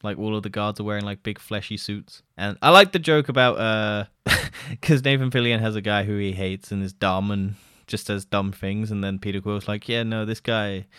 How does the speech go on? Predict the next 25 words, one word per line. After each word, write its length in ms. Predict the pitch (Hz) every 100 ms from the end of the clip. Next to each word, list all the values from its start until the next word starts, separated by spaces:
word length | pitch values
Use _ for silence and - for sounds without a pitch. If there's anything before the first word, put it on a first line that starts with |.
| - _ _
he's 200 | 110 104
special," 540 | - 117 117 - 147
and 140 | 92 104
the 80 | 104
other 140 | 98
guy, 120 | 95 -
and 100 | 104
Nathan 240 | 104 95 98
Fillion 240 | 98 95
goes, 180 | 95 95 - _
"Yeah, 180 | - 135
I've 100 | 170
got 160 | 143 101
one 140 | 87
of 80 | 82
them." 260 | 92 90 95 _ - - - -
<laughs> 140 | - 151 143
And 140 | 160 139
then 160 | 160 -
it's 120 | 123
just 240 | - 113
like, 220 | 117 98 - - -
"God, 240 | - 113
I 80 | -
hu-, 200 | - -